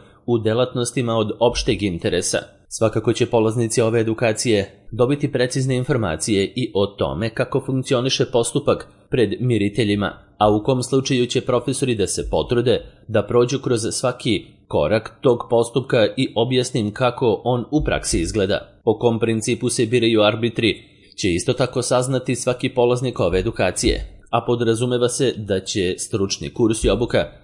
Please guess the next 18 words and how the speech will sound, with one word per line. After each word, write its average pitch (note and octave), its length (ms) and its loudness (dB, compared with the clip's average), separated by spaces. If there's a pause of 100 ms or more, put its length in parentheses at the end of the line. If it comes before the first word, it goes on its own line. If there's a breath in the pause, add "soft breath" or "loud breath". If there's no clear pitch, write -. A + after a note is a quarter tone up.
(120)
za G#2+ 160 2
upoznavanje G#2+ 640 -2
sa - 300 -2
osnovnim A#2 600 -2
odredbama A#2 600 -2
zakona F#2+ 580 -4 (220 loud breath)
o A2+ 140 2
mirnom B2 380 -2
rešavanju A#2 540 0
radnih E2 360 -2
sporova A2+ 540 0 (220 loud breath)
biti C3 280 -4
fokusiran B2 720 -2
i C3 100 -2
na A#2 180 -4
predstavljanje A#2 720 -2
dužnosti G#2+ 640 -4
arbitra, G#2 560 -2